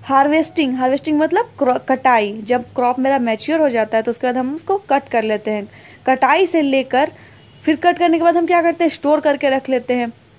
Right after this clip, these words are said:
कि हम उसको बाद में यूज़ कर सकें। तो लैंड प्रिपरेशन से लेके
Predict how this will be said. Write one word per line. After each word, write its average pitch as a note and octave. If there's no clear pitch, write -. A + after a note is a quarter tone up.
कि C#4
हम C#4+
उसको E4
बाद B3+
में E4+
यूज़ B3+
कर A3+
सकें। G#3
तो D4+
लैंड E4
प्रिपरेशन C4+
से D4
लेके B3+